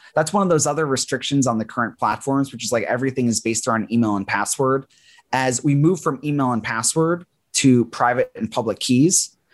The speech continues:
um, we're gonna need to be able to give users a better way to manage those keys.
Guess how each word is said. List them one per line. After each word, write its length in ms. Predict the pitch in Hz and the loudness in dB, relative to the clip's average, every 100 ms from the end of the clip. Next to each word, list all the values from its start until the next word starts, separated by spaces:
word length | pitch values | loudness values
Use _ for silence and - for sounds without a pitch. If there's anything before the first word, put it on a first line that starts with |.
| _ | _
um, 380 | - 123 120 113 127 | 0 2 2 0 0
we're 180 | 135 | 0
gonna 180 | 151 156 | 2 2
need 340 | 131 139 143 127 | 0 0 -2 -4
to 60 | |
be 100 | 127 | -4
able 160 | 123 120 | -2 -2
to 120 | 120 | -6
give 400 | 101 101 147 123 | -6 0 0 0
users 480 | 107 127 123 127 113 | 0 0 2 0 0
a 60 | 110 | 0
better 260 | 120 120 | 0 0
way 160 | 113 113 | 0 0
to 80 | 101 | -2
manage 400 | 98 104 104 - | -2 -4 -4 -2
those 220 | 92 - | 0 0
keys. 420 | - 92 67 - | -4 -6 -4 -4